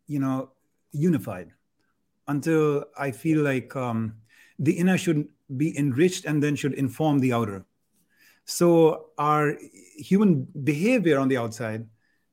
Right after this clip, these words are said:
you know, if left unto itself without a connection with our being on the inside,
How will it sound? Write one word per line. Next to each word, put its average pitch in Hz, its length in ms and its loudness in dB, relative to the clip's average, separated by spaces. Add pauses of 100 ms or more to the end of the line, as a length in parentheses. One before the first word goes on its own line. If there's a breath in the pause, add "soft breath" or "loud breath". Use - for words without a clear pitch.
(300)
you 151 160 -6
know, 156 120 -2
if 165 160 -2
left 202 220 2
unto 175 240 2
itself 156 480 2
without 165 380 2 (300)
a 156 180 -4 (120)
connection 143 720 0
with 147 160 -2
our 139 100 -4
being 185 300 4
on 151 100 2
the 131 100 2
inside, 117 480 -2